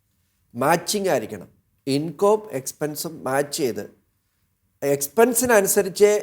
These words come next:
ഫീസ് കളക്ട് ചെയ്യാവുള്ളൂ. മൂന്നാമത്തെ കാര്യം, ഏതെല്ലാം സംസ്ഥാനത്ത് ചാരിറ്റി കമ്മീഷൻ ഉണ്ടോ,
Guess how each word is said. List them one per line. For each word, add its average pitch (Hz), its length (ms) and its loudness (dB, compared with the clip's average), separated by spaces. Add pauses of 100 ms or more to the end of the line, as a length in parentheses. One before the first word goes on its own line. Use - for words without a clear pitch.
(140)
ഫീസ് 151 300 -4
കളക്ട് 120 340 -4
ചെയ്യാവുള്ളൂ. 101 500 -2 (1040)
മൂന്നാമത്തെ 233 520 4
കാര്യം, 113 400 -2 (580)
ഏതെല്ലാം 226 540 8
സംസ്ഥാനത്ത് 156 800 0 (680)
ചാരിറ്റി 196 460 4
കമ്മീഷൻ 151 500 -2
ഉണ്ടോ, 127 240 -2